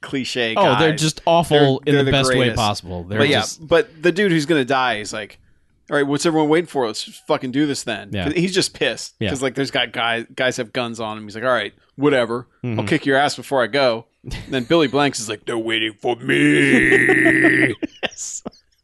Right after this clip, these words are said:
Speaker 1: And just proceeds to beat the hell out of that guy and then shove a hook through his neck and hang him.
Speaker 2: Yeah.
Speaker 1: And
Speaker 2: Mm-hmm.
Speaker 1: we're all like,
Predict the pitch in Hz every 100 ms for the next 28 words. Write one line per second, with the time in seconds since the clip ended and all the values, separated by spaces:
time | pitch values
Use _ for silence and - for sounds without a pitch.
0 | _ _ - - 254 - 170 208 185 165
1 | 165 127 113 - 160 - 107 135 120 110
2 | 104 98 107 101 - 208 214 190 180 -
3 | - 160 135 117 _ _ - 139 - 120
4 | 107 110 92 107 107 104 101 101 - 262
5 | - _ _ _ - 156 156 143 135